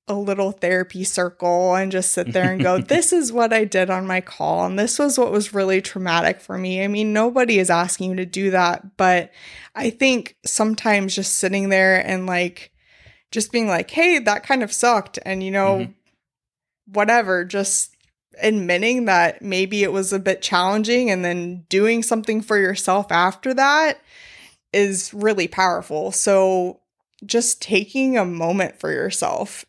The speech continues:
Speaker 1: and recognizing, at the very least, just recognizing that it was hard is a huge thing.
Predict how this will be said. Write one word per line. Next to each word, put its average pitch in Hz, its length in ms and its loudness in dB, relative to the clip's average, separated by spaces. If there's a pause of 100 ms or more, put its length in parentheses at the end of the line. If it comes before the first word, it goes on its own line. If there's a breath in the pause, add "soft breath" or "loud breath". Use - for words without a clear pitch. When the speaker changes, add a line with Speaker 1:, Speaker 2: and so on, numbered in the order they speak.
Speaker 1:
and 190 460 -4
recognizing, 190 1080 0 (460)
at 214 160 2
the 208 100 -2
very 202 460 2
least, 180 340 -2
just 185 180 -2
recognizing 247 1000 0
that 302 160 2
it - 100 -4
was 294 180 -2
hard 311 560 2
is 196 160 0
a 190 60 -2
huge 185 400 -6
thing. - 340 -8